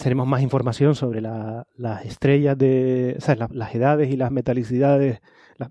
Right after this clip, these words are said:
el contenido en elementos químicos de estas galaxias, de la primera, ¿no? De la controvertida inicial. Y nos sale que es un objeto viejo, de nueve, de nueve mil millones de años de, de edad al menos,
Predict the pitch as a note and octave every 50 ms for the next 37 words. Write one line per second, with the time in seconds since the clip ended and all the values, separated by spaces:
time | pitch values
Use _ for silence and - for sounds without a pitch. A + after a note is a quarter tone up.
0 | - - C#3+ A#2 C#3 B2 G#2+ B2 A#2+ C3 C3+ C#3 C3+ C3 B2+ B2 A#2+ A#2+ A#2 A#2
1 | A#2 A#2 B2 B2 C#3 B2 - - D3 C3+ B2+ - B2+ A2+ A#2+ A2+ - - C3 A#2+
2 | A#2 A2+ A2+ A#2 C3 B2 C3+ D#3 - - - D3 C3+ B2+ - - _ _ - A#3+
3 | - - A#2 G#2+ - - B2+ A#2+ - A#2 - B2+ C3 D#3 F#3 F#3 D#3+ G3+ A#3+ G#3+
4 | D3 B2+ A#2 A#2 A#2 B2 A#2 - B2+ A#2+ A#2 - D3+ C#3 C#3 C3+ C3+ B2+ - F3
5 | F3+ G#3+ - _ _ _ _ _ _ _ _ _ _ _ _ _ _ _ _ _
6 | _ _ _ _ _ _ _ _ _ _ - D#3+ C#3+ C#3 B2+ - C#3 B2+ C3+ C3
7 | B2+ B2+ A#2+ C3 C3 B2 A#2+ A#2+ - C3+ A#2+ - C3+ B2 B2 B2 B2 B2 B2 A#2+
8 | A#2 A#2 A#2 A#2 A#2+ D3 E3+ E3 - - D#3+ G3 G3 D3+ B2+ B2 C3 B2+ C3 C3
9 | - - E3+ - - B2 B2 A#2 A#2+ B2 B2 A#2+ A#2 A#2+ B2+ C3 C3 C3 C3 C3
10 | C3 B2+ C3+ C#3+ C#3+ C#3+ C#3+ C#3 C3 C3 B2+ B2+ B2 B2 B2 B2+ C#3 C#3+ C#3+ C#3+
11 | D#3 E3 E3+ G3